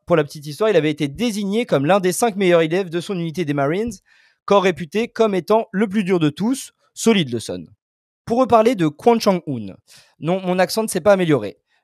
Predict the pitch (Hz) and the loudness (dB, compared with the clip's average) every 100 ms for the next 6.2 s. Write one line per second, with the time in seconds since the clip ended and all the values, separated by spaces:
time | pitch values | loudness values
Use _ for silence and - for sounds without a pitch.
0 | - 156 226 226 214 196 170 247 160 - | -12 -2 4 4 4 -2 -2 2 2 0
1 | 233 233 214 208 240 - 170 170 151 151 | -2 0 -2 -2 -8 -6 -4 -2 -2 -6
2 | 127 123 196 269 - _ _ - 165 170 | -8 -4 -2 -2 -4 _ _ -4 2 2
3 | 220 240 208 202 185 160 120 - 214 233 | 2 4 4 4 2 -2 -2 0 2 2
4 | 226 233 202 196 170 175 185 226 214 175 | 0 0 -2 -4 -2 -2 0 -2 0 -2
5 | - 226 196 175 170 220 - 214 220 190 | 4 4 4 0 -2 -4 0 0 2 0
6 | 160 110 | 0 -2